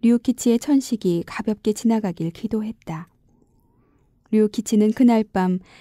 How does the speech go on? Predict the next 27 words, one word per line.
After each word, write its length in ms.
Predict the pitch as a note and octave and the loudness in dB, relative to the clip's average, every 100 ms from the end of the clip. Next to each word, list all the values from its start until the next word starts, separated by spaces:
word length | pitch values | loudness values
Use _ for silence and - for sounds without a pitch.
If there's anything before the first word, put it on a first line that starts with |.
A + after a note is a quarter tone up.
| - | -4
일찍 380 | A#3 B3 C4 B3+ | 2 2 2 -2
자리에 360 | A#3 G#3 G#3+ G#3 | -2 0 2 2
누워 300 | F3+ E3+ F3+ _ _ - | 0 -4 -8 _ _ -8
발작이 480 | G#3+ F#3 F#3+ F#3 G3 | -6 -2 -2 0 0
일어나지 440 | A3+ A3 G#3+ G#3+ | 0 2 0 0
않도록 500 | F#3 F#3 G3+ F#3 - _ - - | -2 -2 -4 -6 -8 _ -20 -4
안정을 480 | G#3 G#3 A3 A3+ | 0 2 2 0
취했다. 580 | A3+ C#4 B3 - E3+ E3+ _ _ _ _ _ _ _ _ _ _ | 0 -4 -4 -6 -10 -10 _ _ _ _ _ _ _ _ _ _
머리맡에는 960 | A3 B3 B3+ B3+ B3 A3+ B3 G3 E3 - | 2 4 4 2 2 4 4 2 0 -4
하루노가 760 | - D4 C4+ G3+ F3+ F3+ E3+ | -2 4 4 4 2 0 -2
주사 300 | - A#3 C#4 | -4 0 4
놓을 240 | B3 G3+ G3 | 4 4 2
준비를 380 | A#3+ A3+ G#3 | 2 2 0
하고 260 | G#3 - C4 | -4 -4 -4
앉아 260 | F3+ E3 G#3+ | -4 -2 -4
있었다. 560 | G#3 F#3+ - D#3 D#3+ _ _ _ _ _ _ _ _ _ - | -4 -8 -8 -12 -14 _ _ _ _ _ _ _ _ _ -4
이때 380 | A3+ - B3 A3 - - | -2 2 2 0 -8 -6
왕진을 460 | G#3+ G#3+ A3+ C4 C#4 | 0 4 4 6 4
청하러 340 | C#4+ D#4+ D4 | 2 0 2
온 120 | A#3 F#3+ | 2 0
사람이 360 | A3+ G3 F3+ | -2 -2 -2
있었다. 580 | F3 - G3+ - E3+ E3+ _ _ _ _ _ - | -4 -6 -8 -8 -10 -12 _ _ _ _ _ -4
지금까지 880 | A#3+ B3 B3 G#3+ G3+ A3+ A3 F3+ - | 2 4 4 2 2 2 4 2 2
여러 240 | G3+ B3 | 4 4
번 240 | B3 A#3 A3 | 4 4 2
밤중에 480 | - A3 A#3 B3+ B3+ | 2 0 4 4 4
찾아와 580 | C#4 B3 G#3 F3 F3 | 0 -2 -2 -2 -4